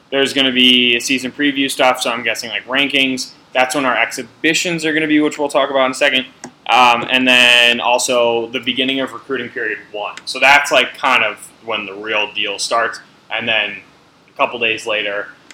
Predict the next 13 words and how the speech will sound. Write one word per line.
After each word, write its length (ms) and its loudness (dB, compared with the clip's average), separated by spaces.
uh, 380 0
will 120 -6
be 220 -6
the 140 -10
in-season 400 -14
tournaments. 400 -12
But 160 -8
there's 180 -2
gonna 160 -4
be 140 -4
an 60 -4
episode 560 -4
probably 480 -2